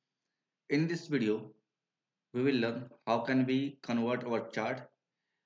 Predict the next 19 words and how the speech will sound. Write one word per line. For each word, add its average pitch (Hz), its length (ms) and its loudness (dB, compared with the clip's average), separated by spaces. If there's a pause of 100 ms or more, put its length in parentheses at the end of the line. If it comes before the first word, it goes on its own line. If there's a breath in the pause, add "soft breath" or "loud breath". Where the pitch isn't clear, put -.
(460)
into 120 180 0
the - 180 -4
stack - 380 -2
plot - 280 -6
chart. - 320 -2 (920)
So - 180 -6
for 151 220 2
that, 117 220 -6 (380)
let's 131 280 0
start. 113 320 0 (2500)
So - 180 -6
open 151 240 2
your 156 140 6
LabVIEW, 110 520 4 (3250)
come 123 200 2
into 123 120 0
the 117 100 0
block 110 260 2
diagram, 110 320 0